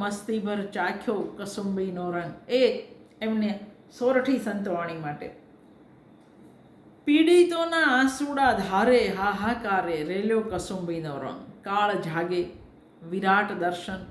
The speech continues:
બીડીઓ વાળનારીઓનું ગીત, દૂધવાળો,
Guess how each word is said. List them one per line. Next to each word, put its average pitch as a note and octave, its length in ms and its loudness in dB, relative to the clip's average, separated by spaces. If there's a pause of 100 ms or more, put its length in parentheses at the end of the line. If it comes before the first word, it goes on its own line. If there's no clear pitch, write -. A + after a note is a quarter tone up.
(420)
બીડીઓ A#3 680 4
વાળનારીઓનું G3+ 880 0
ગીત, G#3 360 -2
દૂધવાળો, G3 760 0